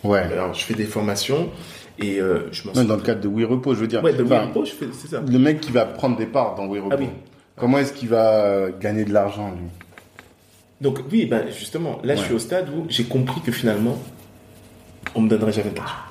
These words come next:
Speaker 1: Ok.
Speaker 2: C'est ça que j'ai compris.
Speaker 1: Mhm.
Speaker 2: Parce que je suis disruptif.
Speaker 1: Ok.
Speaker 2: Si, par exemple, regarde, en banque, l'innovation et la disruption.
Speaker 1: Mhm.
Speaker 2: En banque, euh, l'innovation, c'est, ah, euh, je vais vous faire une carte pour les, euh, enfants de moins de treize ans.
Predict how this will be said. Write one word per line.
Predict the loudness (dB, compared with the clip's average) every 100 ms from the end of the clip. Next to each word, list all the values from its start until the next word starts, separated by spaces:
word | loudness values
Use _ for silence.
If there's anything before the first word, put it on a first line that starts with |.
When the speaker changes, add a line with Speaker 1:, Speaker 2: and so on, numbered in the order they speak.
| -4
Speaker 1:
Ok. | -4 0 -2 -2 -8 -18 -20 -20 -16 -14 -14 -20 -8
Speaker 2:
C'est | -2
ça | 2 2
que | 0
j'ai |
compris. | -4 -8 -6 2
Speaker 1:
Mhm. | 4 6 4 2 -6
Speaker 2:
Parce | -6 -2
que | 0
je | 0
suis | -2
disruptif. | 0 0 -2 -4 -6 -8 -10 -14 -20 -14 -8
Speaker 1:
Ok. | -6 -6 -6
Speaker 2:
Si, | -2 0
par | 0 0
exemple, | 2 2 2
regarde, | 4 4 4 4 2
en | 2 4
banque, | 4 4 0 -2
l'innovation | 2 4 4 4 4
et |
la | 4
disruption. | 4 -2 -6 -6 -6 -6 -16 -6
Speaker 1:
Mhm. | -2 2 2 2 -6 -16 -18 -2
Speaker 2:
En | 2
banque, | 4 4 4 0 -12 -18 -16 -6
euh, | -2 0 -2 -6 -14 -8 0
l'innovation, | 2 4 4 2 0 -2
c'est, | 2 2 2 -6 -16 -20 -20 -8
ah, | 0 2 2 0
euh, | 0 0 -2
je | 0
vais | 0
vous | 0
faire | 2 4
une | 4
carte | 2 0 -2
pour | -2
les, | 2 4
euh, | 4 4 2 0 -2
enfants | -4 -2 0
de | 2 2
moins | 2 0
de |
treize | 0 -4
ans. | -4